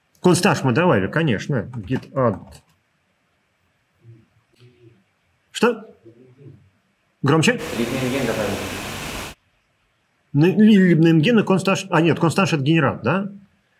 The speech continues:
Speaker 1: Libnamegen мы добавили. Вот что мы добавили. А const hash это генерат,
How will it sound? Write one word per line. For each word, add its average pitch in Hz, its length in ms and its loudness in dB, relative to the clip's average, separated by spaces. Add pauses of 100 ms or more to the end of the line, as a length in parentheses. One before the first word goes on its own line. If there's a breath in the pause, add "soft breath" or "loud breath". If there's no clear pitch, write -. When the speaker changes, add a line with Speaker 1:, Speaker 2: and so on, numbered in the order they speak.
(100)
Speaker 1:
Libnamegen 131 500 2
мы 92 100 -4
добавили. 87 400 -8 (680)
Вот 120 140 0
что - 120 -10
мы 87 80 -10
добавили. 101 320 -14 (640)
А 131 80 -4
const 160 220 0
hash 208 160 0
это 143 80 -6
генерат, 147 420 -4